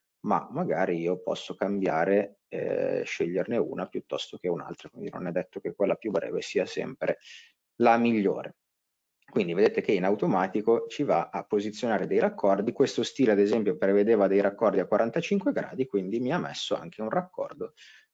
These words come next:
a un gomito a quarantacinque gradi. Ora magari non mi piace l'aspetto di questo, ehm, di questo tubo, lo posso andare a modificare, quindi vado, vado tranquillo e riesco a, a modificarlo.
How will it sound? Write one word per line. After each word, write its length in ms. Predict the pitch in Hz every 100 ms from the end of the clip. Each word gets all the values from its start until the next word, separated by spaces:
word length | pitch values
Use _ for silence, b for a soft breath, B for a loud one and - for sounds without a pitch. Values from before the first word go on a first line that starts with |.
| _
a 380 | - 113 - - _
un 160 | 127
gomito 360 | 139 - 90 113
a 60 | 101
quarantacinque 720 | 120 90 90 - - - 85
gradi. 340 | - - _ _ _ b b b _ _ _ _
Ora 200 | - 131
magari 320 | 110 117 95 101
non 160 | 113
mi 80 | 120
piace 240 | 127 107
l'aspetto 440 | - 131 - 117 101
di 120 | 104
questo, 640 | 107 110 - 120 113 -
ehm, 1120 | - 104 101 101 98 98 98 98 98 95 95 104
di 100 | 117
questo 240 | 143 143
tubo, 280 | - 98 170
lo 100 | 214
posso 280 | - - 117
andare 360 | 87 - 101
a 200 | 90 - _
modificare, 840 | - 90 82 98 - - - 82 -
quindi 380 | - - - - _ _ _ _
vado, 420 | 110 - 98 - _
vado 260 | 104 95 101
tranquillo 840 | - 123 - 92 87 101 101 -
e 160 | - 117
riesco 560 | 82 - - - 95 -
a, 220 | 90 87 b b b _ _ _
a 80 | 104
modificarlo. 800 | 92 90 92 92 - - 85